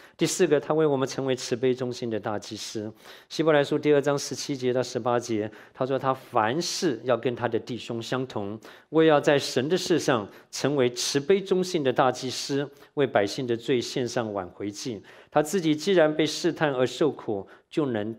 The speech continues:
搭救被试探的人。那么希伯来书四章十五节到十六节，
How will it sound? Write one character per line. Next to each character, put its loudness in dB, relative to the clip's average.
搭 -2
救 -2
被 -4
试 -6
探 -4
的 -4
人。 -8
那 -6
么 -2
希 -2
伯 2
来 6
书 -4
四 -6
章 -2
十 -6
五 -2
节 -4
到 -2
十 -8
六 0
节， -6